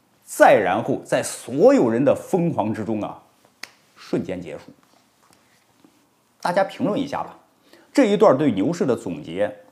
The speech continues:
对是不对？我认为啊，这是对牛市最好的论述了。以往三十多年，你说哪一次牛市它不是这样的呢？但是这一次就不一样，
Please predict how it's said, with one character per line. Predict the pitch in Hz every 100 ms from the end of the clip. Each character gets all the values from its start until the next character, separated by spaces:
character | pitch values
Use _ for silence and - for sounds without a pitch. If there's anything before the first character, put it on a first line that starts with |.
| _
对 | 202 95
是 | -
不 | -
对？ | - - _ _ _ _ _ _ _ _
我 | 107
认 | 135 196
为 | 98
啊， | 113 73 -
这 | - 131
是 | -
对 | 127 107
牛 | 87 90
市 | 117 - 98
最 | 87 - 139
好 | 92 - 82
的 | 80
论 | 87 101
述 | - - -
了。 | - - _ _ _
以 | 92 135
往 | 196 107 78
三 | - - 156
十 | 151 107
多 | 92
年， | 87 60 -
你 | 107
说 | - 208
哪 | 190 101 87
一 | 143
次 | 214 277
牛 | 135 110
市 | 143 147 101
它 | - 123
不 | 127
是 | 131
这 | 123
样 | 120 107
的 | 98
呢？ | 95 - _ _ _ _ _ _ _ _ _ _ _ _ _ _ _ _ _ _
但 | - 95
是 | 90 104
这 | - 113
一 | 85
次 | 82 - - - _ _
就 | _ 370 320
不 | - 87
一 | 73
样， | 62